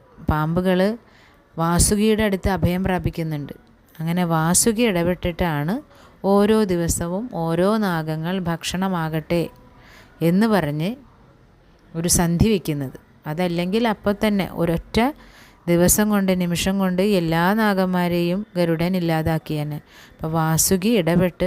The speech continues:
വളരെ സമാധാനപരമായ ചർച്ചയ്ക്ക് ശേഷമാണ് ഓരോ ദിവസം ഓരോ നാഗങ്ങൾ ഭക്ഷണമായി ഗരുഡൻ്റെ മുന്നിലേക്ക്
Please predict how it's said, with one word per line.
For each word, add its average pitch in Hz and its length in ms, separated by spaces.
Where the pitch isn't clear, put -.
വളരെ 151 340
സമാധാനപരമായ 180 1120
ചർച്ചയ്ക്ക് 175 460
ശേഷമാണ് 160 580
ഓരോ 156 260
ദിവസം 160 420
ഓരോ 165 360
നാഗങ്ങൾ 165 580
ഭക്ഷണമായി 170 880
ഗരുഡൻ്റെ 165 440
മുന്നിലേക്ക് 165 640